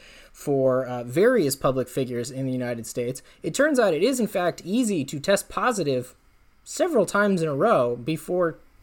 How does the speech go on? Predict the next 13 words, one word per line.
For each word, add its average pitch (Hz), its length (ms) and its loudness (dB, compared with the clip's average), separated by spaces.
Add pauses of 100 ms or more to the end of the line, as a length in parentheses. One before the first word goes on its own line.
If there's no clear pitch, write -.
(460)
you 170 120 -2
know, 135 60 -2
testing 170 360 0
negative 170 320 2
several 190 220 2
times 147 220 -2
in 143 40 -4
a 139 40 0
row 135 60 -2
before 147 360 -2
testing 131 340 -4
positive. 113 400 -16 (680)
So 214 340 4